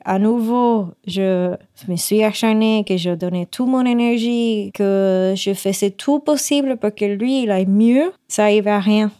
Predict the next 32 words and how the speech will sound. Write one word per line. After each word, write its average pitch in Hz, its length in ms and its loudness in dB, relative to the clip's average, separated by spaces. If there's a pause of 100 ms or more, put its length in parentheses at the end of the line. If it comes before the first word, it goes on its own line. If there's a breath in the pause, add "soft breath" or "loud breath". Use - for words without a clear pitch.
(160)
Et 180 1080 -2
il 160 60 -8
y 180 100 -4
a 175 40 -4
pas 185 160 -2
de 175 380 -2
haine, 226 400 0
il 180 40 -2
y 175 40 -2
a 170 80 -6
pas, 190 300 0
il 175 120 -4
m'a 175 100 -6
trompé, 196 840 -2 (240)
il 180 80 -6
y 185 80 -4
a 175 180 -6
pas 190 220 -2
une 180 400 -4
famille 190 420 -2
avec 180 340 -8
un 185 120 -4
autre 180 120 -6
nana, 190 800 -2 (220 soft breath)
ou 180 100 0
il 175 160 0
est 185 60 4
homosexuel, 202 840 2
ou 175 520 0
tu - 140 -12
vois, 190 300 0
c'est, - 240 -10